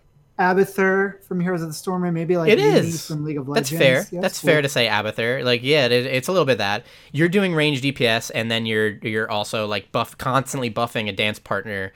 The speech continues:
Speaker 2: a
Speaker 1: S-,
Speaker 2: chosen
Speaker 1: so
Speaker 2: dance partner.
Speaker 1: aesthetically, yeah. So aesthetically, what is the idea of the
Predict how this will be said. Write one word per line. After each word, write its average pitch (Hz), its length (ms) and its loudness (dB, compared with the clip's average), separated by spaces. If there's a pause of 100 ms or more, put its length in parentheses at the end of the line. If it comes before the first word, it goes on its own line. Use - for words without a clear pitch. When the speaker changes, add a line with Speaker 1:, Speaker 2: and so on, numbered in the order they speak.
(140)
Speaker 2:
a - 20 -20
Speaker 1:
S-, - 160 -14
Speaker 2:
chosen 127 260 2
Speaker 1:
so 233 160 8
Speaker 2:
dance 214 160 4
partner. 262 220 2
Speaker 1:
aesthetically, 165 420 2
yeah. 170 180 2
So 196 180 -2
aesthetically, 240 560 2
what 190 200 2
is 196 160 2
the 196 160 4
idea 165 720 0
of 156 520 -8 (120)
the 156 340 -4